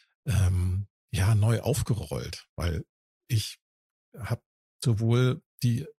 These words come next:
ähm, Mitbewerberprodukte gehabt und ich hab jetzt halt diese beiden Waldorf-Synthesizer und es ist schon nochmal klanglich, finde ich, ein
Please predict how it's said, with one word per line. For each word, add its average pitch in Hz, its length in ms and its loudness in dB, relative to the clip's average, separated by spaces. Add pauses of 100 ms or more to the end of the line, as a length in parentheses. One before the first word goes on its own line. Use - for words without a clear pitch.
ähm, 98 440 2
Mitbewerberprodukte 117 1080 -2
gehabt 107 340 -4 (160)
und 110 240 -4
ich - 160 -8
hab - 160 -6
jetzt - 220 -8
halt 113 180 -6
diese 107 180 -4
beiden 98 340 -4
Waldorf-Synthesizer 90 1000 -6
und 95 160 -6
es - 160 -10 (480)
ist - 320 -2
schon 139 320 4
nochmal 107 460 2
klanglich, - 560 -2
finde 165 320 2
ich, 123 280 -4
ein 104 140 -2